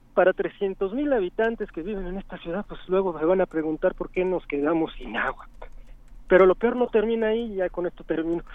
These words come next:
este, sino que los defensores ambientales el lunes diecinueve de marzo, pues, nos amenazaron los de la empresa constructora, nos atravesaron el volteo, nos bloquearon el paso y nos echa-, nos lo echaron encima, simplemente por ir a tomar fotos y videos sobre lo que estaba pasando.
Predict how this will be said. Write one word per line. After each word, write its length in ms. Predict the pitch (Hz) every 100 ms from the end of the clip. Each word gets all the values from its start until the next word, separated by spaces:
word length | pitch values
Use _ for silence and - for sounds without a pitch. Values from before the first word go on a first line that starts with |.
| - - -
este, 520 | 196 180 - - 175 151
sino 260 | 190 190 185
que 140 | 196
los 140 | 185 185
defensores 540 | 180 185 196 254 214
ambientales 680 | 202 202 202 - 240 233 214 - -
el 260 | - 185
lunes 240 | 208 226 202
diecinueve 380 | 185 190 220 202
de 80 |
marzo, 320 | 208 214 - 202
pues, 120 | 175
nos 140 | 170
amenazaron 720 | 170 165 175 151 208 208 196
los 160 | 175 -
de 60 | 175
la 80 |
empresa 340 | 170 - 196 190
constructora, 680 | 175 160 - - 208 208
nos 200 | 196 -
atravesaron 600 | 156 165 156 - 180 175 151
el 100 | 143
volteo, 560 | 151 147 196 208 208
nos 220 | 202 165 -
bloquearon 600 | 151 151 185 180 165 151
el 120 | 151
paso 360 | 208 214 277 - - - - -
y 100 | 196
nos 220 | 190 -
echa-, 260 | 175 - 226
nos 200 | 185 175
lo 80 | 180
echaron 380 | 165 220 220 196
encima, 500 | 156 - 208 165 - - - - -
simplemente 480 | 208 208 190 202 202
por 180 | 170 165
ir 140 | 185
a 20 |
tomar 380 | 175 160 170 175 -
fotos 440 | 185 - 185 - - -
y 100 | 160
videos 420 | 147 147 170 160
sobre 260 | - 131 131
lo 120 | 127
que 120 | -
estaba 320 | - 151 143
pasando. 560 | 139 - - 131 117